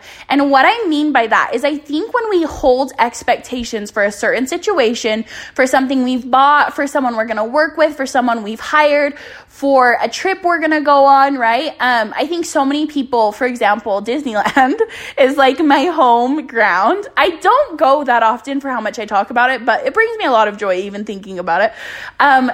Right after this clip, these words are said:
but a lot of people go to Disneyland with these super high expectations because bitches like me are saying it's the best place on earth, it's awesome and blah, blah, blah. But they're going with these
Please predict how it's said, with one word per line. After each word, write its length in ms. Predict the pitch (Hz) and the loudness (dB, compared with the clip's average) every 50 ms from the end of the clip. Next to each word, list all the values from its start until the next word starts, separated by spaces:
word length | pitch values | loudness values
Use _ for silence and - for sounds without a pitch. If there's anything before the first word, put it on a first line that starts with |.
| - - - - | -6 -12 -10 -2
but 100 | - 294 | -2 0
a 20 | 311 | 4
lot 200 | 294 277 294 349 | 4 4 4 4
of 80 | 370 | 0
people 180 | - 381 381 381 | -2 -4 -4 -2
go 140 | - 285 254 | -2 -2 -4
to 100 | 247 247 | -4 -4
Disneyland 460 | 226 262 269 269 277 226 208 196 202 | -6 -6 -6 -4 -2 -2 -2 -2 -2
with 100 | 214 226 | -6 -8
these 260 | - 262 269 247 - | -4 -2 -4 -2 -4
super 380 | - - - 320 349 349 349 349 | -4 0 2 2 4 4 2 0
high 200 | 285 302 302 294 | 2 2 2 2
expectations 720 | 269 269 - - 254 247 - 311 330 302 - 254 220 226 226 | 2 0 -4 -6 -8 -6 -4 -4 -4 -4 -4 -4 -4 -4 -4
because 240 | 233 240 240 240 | -2 -2 -2 -2
bitches 340 | 240 - 302 294 - 320 262 | -2 -4 -4 -4 -4 -4 0
like 160 | 277 254 240 | 0 0 0
me 340 | 247 285 349 403 415 403 339 | 0 -2 -2 -2 -2 -2 0
are 140 | - 254 285 | 0 0 0
saying 240 | 277 294 254 254 247 | -2 -2 -2 -2 -2
it's 140 | 233 - - | -2 -2 -4
the 80 | 247 | -2
best 320 | 220 233 226 247 - - - | 0 0 0 -2 -2 -6 -6
place 200 | 254 233 233 - | -6 -4 -2 -2
on 140 | 175 262 | 0 0
earth, 240 | 294 339 359 359 359 | 0 0 0 0 -2
it's 240 | 262 240 - - - - | -4 -6 -6 -10 -4 2
awesome 500 | - 320 330 330 330 - 349 330 330 311 | 4 4 4 4 2 0 -2 0 0 0
and 160 | 247 214 226 | -2 -4 -2
blah, 240 | 220 254 262 269 269 | 0 4 4 4 4
blah, 100 | 226 226 | 2 0
blah. 280 | 208 269 302 320 330 330 320 - - - - - - - _ | 0 2 4 4 4 2 -2 -10 -18 -18 -18 -18 -20 -10 _
But 320 | - 294 285 240 - 226 - | 2 4 4 4 2 2 0
they're 100 | 285 294 | 0 2
going 260 | 269 302 302 320 330 | 2 0 0 0 -2
with 140 | 339 339 339 | -4 -6 -4
these 240 | 311 285 285 240 | -4 -4 -4 -4